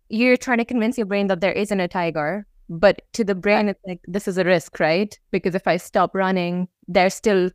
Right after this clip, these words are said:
could be a tiger," especially because it's spent so long believing that there is a tiger there.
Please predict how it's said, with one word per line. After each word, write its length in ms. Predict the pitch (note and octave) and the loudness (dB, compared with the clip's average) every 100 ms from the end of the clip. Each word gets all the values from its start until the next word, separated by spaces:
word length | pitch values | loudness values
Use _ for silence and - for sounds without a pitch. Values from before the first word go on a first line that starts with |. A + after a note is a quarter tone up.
| - | -4
could 220 | A3+ F#3+ | -4 -2
be 160 | G#3 | 0
a 160 | F#3+ F3+ | 2 0
tiger," 320 | - F#3+ F#3 | 0 0 2
especially 500 | F3+ - G3 - G3+ | 0 0 -4 -2 -2
because 300 | F3+ E3+ F#3 | -2 -2 -2
it's 220 | F3+ - | -4 -8
spent 360 | - - F#3+ F#3+ | -20 -2 0 0
so 220 | - G3+ | 0 0
long 340 | F#3+ F3+ F3+ F3 | 2 2 0 0
believing 380 | F#3+ F#3 F3+ | 0 0 0
that 160 | F3 D#3+ | -2 -2
there 120 | E3+ | 0
is 120 | G3+ | -2
a 60 | G#3 | -2
tiger 360 | F#3+ D3+ - - | -4 -6 -6 -8
there. 240 | - - | -8 -12